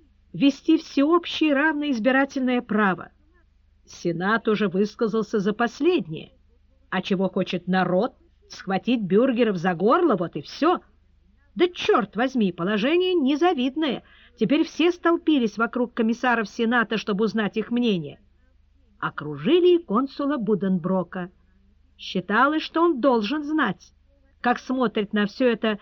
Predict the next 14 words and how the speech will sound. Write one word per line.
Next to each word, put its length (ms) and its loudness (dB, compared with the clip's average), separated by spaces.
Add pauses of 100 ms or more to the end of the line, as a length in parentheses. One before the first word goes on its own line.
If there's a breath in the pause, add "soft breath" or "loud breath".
(160 loud breath)
бургомистр 800 0
Эвердик. 680 -2 (600)
Ибо 280 2
с 100 -12
прошлого 560 0
года, 360 2
когда 320 -4
сенатор 600 -2
доктор 520 -2
Эвердик, 720 -2 (420)
зять 440 -2
консула 560 0
Юстаса 540 -4
Крегера, 600 -2